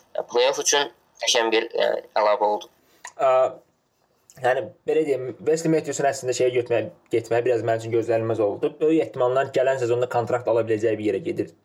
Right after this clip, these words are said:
Speaker 2: deyə düşünürəm. Çünki, belə deyək, ə, Indiana'nın, ə, free agency-dən yaxşı oyuncu gətirmə ehtimalı nisbətən azdır. O baxımdan əlində olan oyuncuya kontrakt verəcəyini düşünürəm. Və həqiqətən də sən dediyin kimi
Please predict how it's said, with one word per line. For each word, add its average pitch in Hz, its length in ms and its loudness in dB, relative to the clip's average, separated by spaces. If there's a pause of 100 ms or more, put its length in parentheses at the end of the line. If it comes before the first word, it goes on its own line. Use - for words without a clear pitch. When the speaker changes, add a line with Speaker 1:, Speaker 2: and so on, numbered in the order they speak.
(180)
Speaker 2:
deyə 101 160 0
düşünürəm. 101 400 -4 (680)
Çünki, 120 380 0
belə 120 160 2
deyək, - 240 0
ə, 104 220 0 (100)
Indiana'nın, 123 540 0 (880)
ə, 101 420 -2 (100)
free 123 200 0 (100)
agency-dən 113 560 -2 (140)
yaxşı 117 340 0
oyuncu 113 240 -2
gətirmə 113 360 -2
ehtimalı 110 360 0
nisbətən 107 380 -4
azdır. 107 280 0
O 120 60 0
baxımdan 117 480 -2 (500)
əlində 123 280 2
olan 120 180 0
oyuncuya 117 260 0
kontrakt 113 360 -2
verəcəyini 104 380 -2
düşünürəm. 123 400 -2 (380)
Və 160 100 4 (500)
həqiqətən 156 400 0
də 151 80 2
sən 143 200 -2
dediyin 131 360 0
kimi 131 240 0